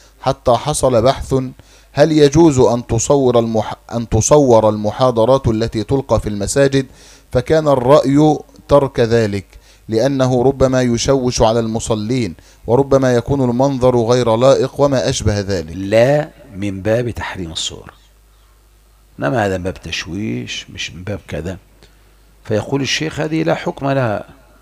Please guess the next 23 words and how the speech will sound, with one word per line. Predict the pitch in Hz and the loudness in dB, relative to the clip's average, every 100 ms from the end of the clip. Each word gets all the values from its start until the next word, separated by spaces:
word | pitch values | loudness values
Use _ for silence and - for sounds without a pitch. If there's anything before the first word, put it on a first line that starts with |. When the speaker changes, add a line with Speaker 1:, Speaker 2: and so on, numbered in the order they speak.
| _ _ _ - | _ _ _ -2
Speaker 2:
إطلاقاً، | 117 107 - 87 90 - | 2 2 0 -14 -12 -2
لا | |
يدخل | 127 - | -2 -2
في | 104 | -12
تحريم | - 120 107 | -8 -6 -8
مطلقاً". | - 110 110 - 90 78 85 _ _ _ _ _ _ - | -4 -2 -2 -4 -8 -10 -20 _ _ _ _ _ _ -16
ليه؟ | 98 117 131 139 - _ - _ _ - 107 | 0 2 2 0 -12 _ -20 _ _ -14 -8
لأن | - 123 131 113 143 143 _ _ | -6 -4 -4 -2 -4 -8 _ _
هذا | - 143 104 107 | -4 -2 -2 -2
لا، | 139 143 - | -2 -2 -6
لا | 127 151 | -6 -4
منظر | 151 139 131 | -4 -4 -4
له | 143 147 | -4 -4
ولا | 151 151 | -4 -4
مشهد | 147 156 - 170 151 - _ _ _ _ _ _ _ _ - | -4 -8 -8 -8 -10 -16 _ _ _ _ _ _ _ _ -2
ولا | 127 147 | 2 2
مظهر | 147 165 147 151 143 | 2 -2 0 -2 0
ولا | 143 143 | 0 2
شيء، | - 120 - | 0 -4 -6
يعني | 82 98 101 | -8 -6 -6
ما | 104 123 143 - _ _ _ _ - | -4 -2 -2 -4 _ _ _ _ -6
له | 101 123 135 165 175 _ - - _ - - - | -2 0 0 -4 -6 _ -20 -20 _ -18 -10 0
تو-، | 113 | 0